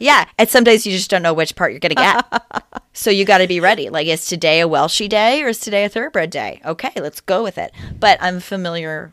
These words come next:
Speaker 1: with both. I'm okay with both. And I have enough knowledge of both. So, again, it's like if you're looking for the perfect horse, that's a great way to say, like, start with,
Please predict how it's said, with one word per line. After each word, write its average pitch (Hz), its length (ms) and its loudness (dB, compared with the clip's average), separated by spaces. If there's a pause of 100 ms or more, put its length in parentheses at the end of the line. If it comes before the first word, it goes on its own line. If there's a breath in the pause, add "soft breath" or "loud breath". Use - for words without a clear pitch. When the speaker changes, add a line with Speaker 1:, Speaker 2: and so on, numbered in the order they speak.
Speaker 1:
with 147 300 -8
both. 185 360 -2
I'm 151 180 -8
okay 226 360 -6
with 160 260 -6
both. 139 320 -6
And 147 240 -8
I 147 420 -8 (200)
have 147 240 -8
enough 143 240 -10
knowledge 151 380 -8
of 139 100 -16
both. - 300 -14 (320 loud breath)
So, 180 500 0 (1300)
again, 196 380 0
it's 170 120 -6
like 165 120 -6
if 170 140 -6
you're 175 140 -4
looking 185 360 -6
for 175 200 -10
the 160 100 -6
perfect - 420 -10
horse, 165 540 -4 (420 soft breath)
that's 175 320 0
a 180 60 -4
great 165 260 -4
way 151 160 -4
to 151 100 -8
say, - 140 -12
like, 147 160 -8
start - 360 -4
with, 156 420 -10